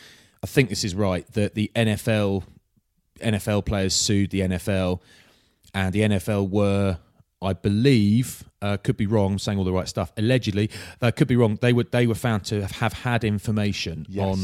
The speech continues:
Speaker 2: this is
Speaker 1: and
Speaker 2: my
Speaker 1: suppressed it.
Speaker 2: This is what I believe too.
Speaker 1: Yeah, so that's one thing.
Speaker 2: So
Speaker 1: They,
Speaker 2: it's
Speaker 1: first
Speaker 2: whether
Speaker 1: of
Speaker 2: or
Speaker 1: all
Speaker 2: not, say, World Rugby has had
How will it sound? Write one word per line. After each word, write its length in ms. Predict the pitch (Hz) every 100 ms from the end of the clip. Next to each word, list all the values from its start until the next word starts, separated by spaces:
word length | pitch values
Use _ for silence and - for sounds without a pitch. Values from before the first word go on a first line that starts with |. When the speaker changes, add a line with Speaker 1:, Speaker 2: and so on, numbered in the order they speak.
| 95 - -
Speaker 2:
this 140 | 98
is 60 | 101
Speaker 1:
and 100 | 101
Speaker 2:
my 20 |
Speaker 1:
suppressed 560 | 92 - - 120 - -
it. 160 | 78 - _ 104
Speaker 2:
This 300 | 110 101 -
is 380 | 107 101 90 -
what 220 | 90 87
I 420 | 98 85 87 85 - - - _ _ - -
believe 400 | 87 85 82 -
too. 320 | - 85 80 - _ _ _ _
Speaker 1:
Yeah, 200 | 117 95 -
so 360 | - 123 113 110 - _
that's 380 | 135 135 - - _ -
one 260 | 110 117
thing. 320 | 104 104 87 - _ _ _ _ _ _ _ _ -
Speaker 2:
So 120 | 123
Speaker 1:
They, 100 | 123
Speaker 2:
it's 160 | - -
Speaker 1:
first 220 | 151 123
Speaker 2:
whether 100 | 117
Speaker 1:
of 100 | 127
Speaker 2:
or 20 |
Speaker 1:
all 160 | 107 -
Speaker 2:
not, 80 | -
say, 200 | 107 98
World 440 | 92 98 95 87
Rugby 460 | 98 98 - 82 82
has 260 | 78 92 -
had 460 | - 92 87 82